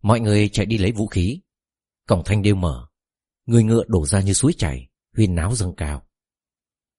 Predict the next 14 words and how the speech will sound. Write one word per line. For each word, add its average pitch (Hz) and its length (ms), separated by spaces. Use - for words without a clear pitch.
Trước 180 180
mặt 110 140
thành 95 140
phố, 110 420
xa - 160
xa 95 260
trên 98 160
cánh 135 180
đồng, 64 220
có 98 240
khu 113 200
đất 120 160
nhô 92 140
cao. 73 380